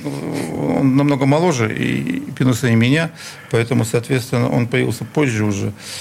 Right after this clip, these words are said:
Вот. А даже в мое время был организован клуб в тысяча девятьсот семьдесят девятом году. К этому клубу имела отношение, кстати, Та-, Таня Иванова, тогда еще Иванова, не Кузнецова. И он организовывался в клубе Р Ж У,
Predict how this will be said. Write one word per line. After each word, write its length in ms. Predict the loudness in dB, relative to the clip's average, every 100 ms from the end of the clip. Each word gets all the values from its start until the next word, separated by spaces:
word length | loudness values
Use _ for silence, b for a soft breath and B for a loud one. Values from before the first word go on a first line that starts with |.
| B -2
Вот. 380 | 2 2 0 -12 -2
А 440 | 0 2 2 0 -6 -20 -20 -14
даже 280 | -2 -2 0
в 80 | 0
мое 260 | 2 2 2
время 340 | 2 2 2
был 220 | 2 0
организован 400 | 0 0 2 2 2
клуб 280 | 0 0 -2
в 160 | -12 -6
тысяча 240 | -4 0 0
девятьсот 360 | 0 2 0
семьдесят 420 | 2 2 2 0
девятом 440 | 0 2 2 0 0
году. 260 | 0 -2 -6 -18 -20 -20 -6
К 60 |
этому 300 | -2 2 2
клубу 260 | 2 2 4
имела 220 | 4 2
отношение, 300 | 2 0 -2
кстати, 220 | -2 -4 -2
Та-, 140 | -2
Таня 400 | -4 -2 -2 0
Иванова, 340 | 0 2 2 0
тогда 200 | 0 -2
еще 240 | -2 0
Иванова, 360 | 2 4 4 4
не 100 | 2
Кузнецова. 640 | 2 0 0 2 2 2 0 B B B -2
И 40 |
он 100 | 2
организовывался 880 | 2 2 2 4 4 2 2 2 2 0 -4
в 420 | -6 -10 -12 -10
клубе 580 | 0 2 4 4 0 0
Р 220 | 0 0 0
Ж 420 | 0 2 4 2
У, 300 | 4 2 2